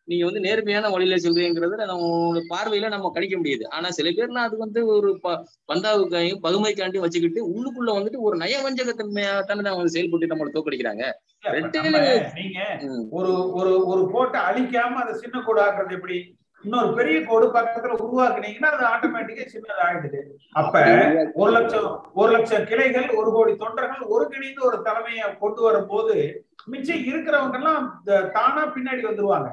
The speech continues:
Speaker 2: நம்ம இப்ப போய் அவங்களுக்கு ஒரு பெரிய முக்கியத்துவம் கொடுத்து அவங்க பின்னாடி நம்ம போய்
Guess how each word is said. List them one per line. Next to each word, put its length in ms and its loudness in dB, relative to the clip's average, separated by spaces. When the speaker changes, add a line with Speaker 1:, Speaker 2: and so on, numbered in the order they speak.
Speaker 2:
நம்ம 160 -2
இப்ப 340 -8
போய் 200 4
அவங்களுக்கு 480 0
ஒரு 140 0
பெரிய 280 -2
முக்கியத்துவம் 600 -8
கொடுத்து 540 -4
அவங்க 320 -2
பின்னாடி 440 -4
நம்ம 340 -8
போய் 380 0